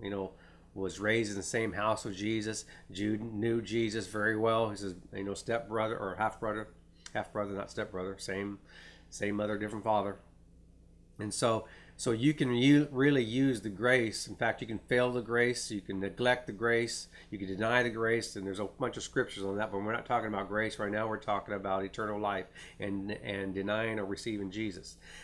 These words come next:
Live, so living in a known, unrepentant sin may classify as denying the Lord.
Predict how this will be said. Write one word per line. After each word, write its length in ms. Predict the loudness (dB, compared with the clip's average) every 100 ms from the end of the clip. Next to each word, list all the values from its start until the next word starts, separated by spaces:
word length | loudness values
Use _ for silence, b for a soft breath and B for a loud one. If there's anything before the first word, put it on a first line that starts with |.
| B 4
Live, 460 | 8 8 6 0
so 160 | 2 6
living 260 | 6 8
in 60 | 8
a 80 | 8
known, 460 | 8 8 8 6 2
unrepentant 580 | 2 4 2 2 0 -2
sin 260 | -2 0 2
may 100 | 0
classify 720 | 0 2 2 0 -4 -2 0
as 140 | -2 -4
denying 480 | -2 0 0 -2
the 80 | -2
Lord. 380 | -2 -2 -2